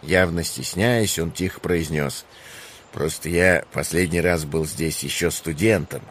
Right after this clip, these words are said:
<laughs> и мне всё время хотелось есть.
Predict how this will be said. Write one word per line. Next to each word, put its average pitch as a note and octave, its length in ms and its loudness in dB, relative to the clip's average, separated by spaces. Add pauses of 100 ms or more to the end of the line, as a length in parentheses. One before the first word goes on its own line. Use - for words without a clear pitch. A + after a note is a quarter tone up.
(160)
<laughs> - 840 -8
и D2 120 -2
мне B2 440 2
всё - 280 0
время A2+ 380 4
хотелось G2 600 2
есть. C#2+ 560 -8